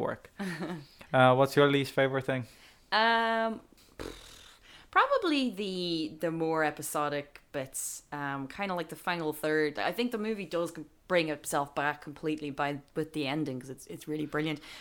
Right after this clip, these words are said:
Speaker 2: And, like, there are elements of it I like, you know, 'cause again, Charlie Plummer is great. The people who are in those, like, performances are great, like, you know, the, the army vets and, um, uh, like, the homeless, you know, like,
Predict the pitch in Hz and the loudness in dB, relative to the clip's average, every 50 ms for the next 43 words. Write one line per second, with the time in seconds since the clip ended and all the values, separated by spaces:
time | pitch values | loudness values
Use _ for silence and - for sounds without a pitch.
0 | - - 240 240 233 247 277 277 240 269 320 349 320 311 262 - 254 208 202 165 | -4 0 2 2 4 4 4 6 6 6 6 6 4 4 4 2 2 2 2 2
1 | 151 151 151 156 170 196 202 156 - - - _ _ - 160 185 185 170 156 147 | 2 4 4 4 4 4 4 0 -6 -12 -20 _ _ -8 -4 0 2 2 2 0
2 | 147 - 190 180 160 180 180 185 180 160 156 151 151 151 151 147 - - - - | -2 -4 -6 -4 -4 -4 -2 0 0 2 2 2 0 -2 -4 -8 -12 -20 -20 -20
3 | - _ _ _ - - 160 151 151 143 - 165 160 175 185 196 190 - 277 285 | -20 _ _ _ -14 -12 -8 -8 -8 -8 -6 -6 -4 -4 -4 -4 -2 0 2 4
4 | 247 196 156 - - - - 156 156 180 190 180 - 170 165 160 170 160 156 - | 4 2 0 -2 -6 -10 -12 -10 -8 -8 -8 -4 -2 -2 -2 0 0 0 0 0
5 | - - 208 214 208 190 175 165 160 160 156 151 147 - - - - - - 165 | 0 0 0 0 2 0 0 2 2 2 2 2 -2 -6 -10 -14 -14 -6 -2 0
6 | 147 147 147 - - 151 - - 160 196 220 208 185 - - 147 - 143 143 139 | 0 0 -2 -4 -8 -6 -2 0 2 2 4 2 0 0 -2 -4 -4 -4 -4 -4
7 | - 208 - - - 160 - - - 147 139 139 - - 175 175 156 143 139 143 | -2 0 0 0 0 -2 -2 -4 -4 -4 -4 -4 -6 -8 -8 -6 -6 -4 -4 -6
8 | 143 139 - - 156 139 117 139 147 160 170 165 151 151 151 143 143 143 143 - | -6 -8 -6 -4 0 0 2 2 0 0 -2 -2 -2 -2 -2 -2 -2 -4 -6 -10
9 | - - 143 139 139 - - - - - - - - - 151 151 143 143 139 135 | -8 -8 -8 -8 -8 -12 -16 -20 -20 -20 -20 -12 -4 -2 0 2 2 2 2 0
10 | 135 135 135 135 139 - _ _ _ _ _ _ _ _ _ - - - - - | -2 -2 -4 -6 -8 -10 _ _ _ _ _ _ _ _ _ -16 -16 -16 -14 -12
11 | - 151 151 156 151 147 147 - 147 - - 170 196 196 185 170 - - 233 226 | -8 -6 -4 -2 -2 -2 -4 -6 -10 -8 -4 -2 -2 -2 -2 -2 -4 -4 -2 0
12 | 196 170 175 180 175 - | 2 2 2 0 -2 -4